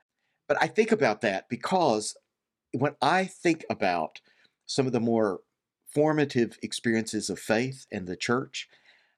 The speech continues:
I think about Grady because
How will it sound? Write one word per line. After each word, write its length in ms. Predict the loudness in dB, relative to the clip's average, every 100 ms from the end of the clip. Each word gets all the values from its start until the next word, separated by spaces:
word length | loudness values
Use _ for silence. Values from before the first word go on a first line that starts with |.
| _ _ -2
I 140 | -2
think 280 | 0 -4 -2
about 340 | 0 -2 -2
Grady 540 | -2 0 0 -2 -10 -16 _ _ _ _
because 480 | -6 -2 -2 -2 -10